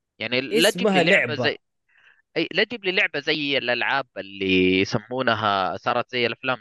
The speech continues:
Speaker 1: Netflix نزلت كم فيلم، آه، يسمونها
Speaker 2: تفاعلي؟
Speaker 1: جيم انتراكت. أيوة،
Speaker 2: إيه.
Speaker 1: فيلم
Speaker 2: أفلام
Speaker 1: تفاعلي.
Speaker 2: تفاعلية أو مسلسلات
Speaker 1: Th-، this
Speaker 2: تفاعلية.
Speaker 1: is not a game.
Speaker 2: صح.
Speaker 1: ما، ما اعتبرها لعبة أبدًا. هذا أنت جاي تستنى، والله لو دخل يمين ولا دخل يسار، إيش حيصير؟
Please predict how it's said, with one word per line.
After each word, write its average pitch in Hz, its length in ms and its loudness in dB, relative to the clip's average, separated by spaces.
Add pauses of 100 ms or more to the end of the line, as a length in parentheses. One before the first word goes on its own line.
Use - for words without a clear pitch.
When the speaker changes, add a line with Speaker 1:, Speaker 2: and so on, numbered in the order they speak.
Speaker 1:
Netflix - 400 -10
نزلت 104 320 0
كم 113 140 -2 (120)
فيلم، 101 280 0 (480)
آه، 98 320 2
يسمونها 147 420 0
Speaker 2:
تفاعلي؟ 160 200 0
Speaker 1:
جيم 110 180 0
انتراكت. 107 560 -4 (100)
أيوة، 123 300 -4
Speaker 2:
إيه. 147 220 0
Speaker 1:
فيلم 113 200 0
Speaker 2:
أفلام 101 220 -2
Speaker 1:
تفاعلي. 101 340 2
Speaker 2:
تفاعلية 110 520 -2
أو 110 220 -8
مسلسلات 120 500 -8
Speaker 1:
Th-، 208 120 0
this 339 160 2
Speaker 2:
تفاعلية. 349 120 -2
Speaker 1:
is 247 100 -6
not 269 240 0
a - 20 -6
game. 226 300 -4 (480)
Speaker 2:
صح. 123 300 -6 (300)
Speaker 1:
ما، 277 240 0
ما 247 120 -2
اعتبرها 294 420 -4
لعبة 180 340 0
أبدًا. 123 300 -4
هذا 226 240 0
أنت 226 160 -4
جاي 311 380 2
تستنى، 190 440 -6
والله 277 260 -4
لو 339 160 -2
دخل 277 300 -4
يمين 269 260 -2
ولا 180 200 6
دخل 123 240 -4
يسار، 127 260 2
إيش 165 140 -2
حيصير؟ 104 460 -6